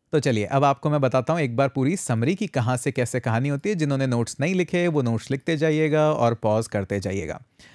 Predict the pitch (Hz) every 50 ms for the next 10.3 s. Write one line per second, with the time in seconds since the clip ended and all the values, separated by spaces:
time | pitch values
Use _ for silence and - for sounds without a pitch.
0 | _ _ - 160 160 147 147 113 98 87 87 - - 120 123 147 151 180 175 -
1 | - 175 165 156 - 165 143 - - 190 202 220 220 - _ _ _ _ _ 147
2 | 131 - - 180 185 165 208 151 175 156 143 135 131 139 127 131 123 117 117 117
3 | 139 220 - - _ _ _ - _ _ _ - 160 - - _ _ - 180 -
4 | - 240 233 - 233 - 170 151 151 156 160 143 139 131 - 135 127 120 123 165
5 | 262 - _ _ - - _ _ _ - 151 123 113 120 131 151 175 226 220 -
6 | 202 185 - 113 117 131 139 - - - 170 165 160 175 233 320 - _ _ _
7 | - 151 147 123 120 127 147 180 220 220 - 151 143 139 131 147 147 - - 196
8 | 185 - - 123 110 107 - - 113 110 98 107 110 - 120 120 139 160 156 170
9 | - - - - 123 117 120 123 127 135 139 147 147 151 156 175 214 220 160 123
10 | 123 127 135 151 143